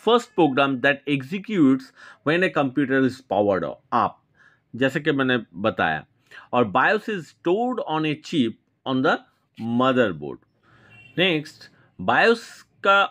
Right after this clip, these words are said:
और भी बहुत सारा नाम है, alternately called rom bios, P C bios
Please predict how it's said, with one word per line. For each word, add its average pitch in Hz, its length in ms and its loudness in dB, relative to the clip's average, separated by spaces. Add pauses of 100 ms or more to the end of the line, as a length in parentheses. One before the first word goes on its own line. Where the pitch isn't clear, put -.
(100)
और 151 200 0
भी 196 120 -6
बहुत 160 280 0
सारा 170 240 -2
नाम 143 320 2
है, 127 320 -2 (380)
alternately 190 760 0 (100)
called 143 380 4 (160)
rom 151 320 2
bios, 190 320 -2 (600)
P 208 120 -6
C 226 180 -8
bios 120 540 -2